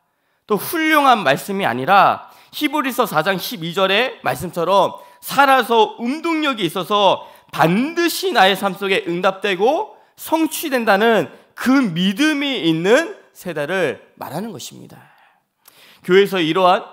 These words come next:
믿음의 중직자가 있고, 또 제자가 있고, 또 렘넌트가 있으면요, 하나님은 반드시 그 교회를 회복시켜 주시고 그 교회를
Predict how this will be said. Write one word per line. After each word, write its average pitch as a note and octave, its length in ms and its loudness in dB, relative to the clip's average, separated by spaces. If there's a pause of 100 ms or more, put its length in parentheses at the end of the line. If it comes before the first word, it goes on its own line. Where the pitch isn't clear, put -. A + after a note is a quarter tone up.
(120)
믿음의 E3 580 -2
중직자가 D#3 540 -6
있고, - 420 -12 (320)
또 B2+ 100 -6
제자가 D3 480 -2
있고, D3+ 480 -10 (320)
또 C#3 80 -4
렘넌트가 G#3+ 640 0
있으면요, C#3 640 -8 (300)
하나님은 A#3+ 540 2
반드시 A#3 760 -2
그 F3+ 260 -6
교회를 D#3 580 0 (240)
회복시켜 G3 480 -2
주시고 C#3 600 -6 (220)
그 F3 240 4
교회를 D#3 600 0